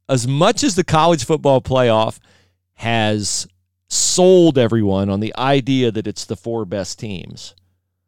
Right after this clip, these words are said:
we all know it is the four best teams balanced with what matchups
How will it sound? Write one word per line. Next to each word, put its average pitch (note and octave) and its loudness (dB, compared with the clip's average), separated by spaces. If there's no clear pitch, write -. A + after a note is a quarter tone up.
we E3+ -2
all D#3+ 4
know A2+ -4
it D3 0
is C3 2
the B2+ -6
four D3+ 0
best C3+ 0
teams A#2 -2
balanced A#2+ -2
with G#2+ -6
what A2+ -2
matchups A#2+ -2